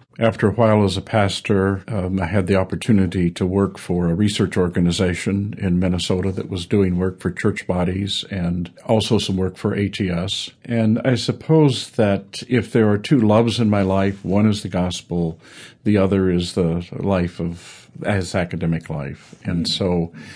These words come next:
Speaker 1: it was a sweet blessing, uh, when the opportunity emerged to teach at the seminary where you and I shared our colleagueship days, uh, in those years.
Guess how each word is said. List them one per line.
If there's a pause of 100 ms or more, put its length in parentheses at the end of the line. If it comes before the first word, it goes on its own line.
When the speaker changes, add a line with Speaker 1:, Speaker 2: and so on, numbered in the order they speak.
(280)
Speaker 1:
it
was
a
sweet
blessing, (160)
uh,
when
the
opportunity (160)
emerged
to
teach
at
the
seminary
where
you
and
I (500)
shared (100)
our
colleagueship
days,
uh,
in
those
years.